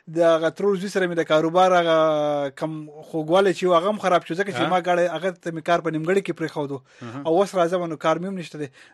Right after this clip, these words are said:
Speaker 1: نو دا خبره ده چې په،
Speaker 2: ډېر
Speaker 1: په کلي کې وختي د م-، ملتان نه چې موږ سره یو ورور خبره کړې وه،
Speaker 2: آه،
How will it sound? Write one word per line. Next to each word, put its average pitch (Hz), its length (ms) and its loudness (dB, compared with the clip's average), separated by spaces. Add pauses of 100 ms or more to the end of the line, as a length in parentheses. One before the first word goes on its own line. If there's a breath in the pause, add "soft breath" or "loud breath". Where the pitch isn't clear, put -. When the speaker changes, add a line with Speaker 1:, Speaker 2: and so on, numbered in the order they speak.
(140)
Speaker 1:
نو 156 400 -4
دا 190 140 -2
خبره 220 240 -8
ده 220 80 -8
چې 190 120 -12 (120)
په، 175 60 0 (260)
Speaker 2:
ډېر 165 100 2 (320 loud breath)
Speaker 1:
په - 20 2 (140)
کلي 277 160 6
کې 196 220 -2
وختي 196 240 -4
د 180 180 4
م-، 170 400 -4
ملتان 196 280 0
نه 185 80 -6
چې 170 120 -10
موږ 175 140 -10
سره 165 180 -2
یو 156 80 -2
ورور 170 240 -4
خبره 165 240 -2
کړې 190 240 -6
وه، 196 80 -2 (160 soft breath)
Speaker 2:
آه، 131 180 -2